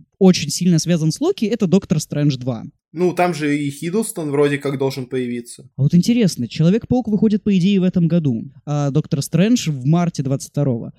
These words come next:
Speaker 1: И в итоге получается, ну, если все теории верны, и в «Третьем Пауке» появятся и там и Норманы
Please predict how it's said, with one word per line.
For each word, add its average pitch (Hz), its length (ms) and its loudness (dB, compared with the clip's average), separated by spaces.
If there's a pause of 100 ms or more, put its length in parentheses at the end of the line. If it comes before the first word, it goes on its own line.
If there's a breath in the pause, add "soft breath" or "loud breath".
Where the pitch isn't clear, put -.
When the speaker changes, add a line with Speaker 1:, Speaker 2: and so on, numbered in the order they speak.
Speaker 1:
И 233 100 8
в 208 80 8
итоге 247 240 6
получается, 254 1000 4
ну, 233 120 8
если 196 420 8
все - 180 2
теории 170 380 6
верны, 165 460 2
и 139 340 -2
в 123 100 -10
«Третьем 151 380 -2
Пауке» 139 340 -2
появятся 127 540 -6
и 117 40 -12
там 135 220 -2
и 214 40 4
Норманы 277 420 4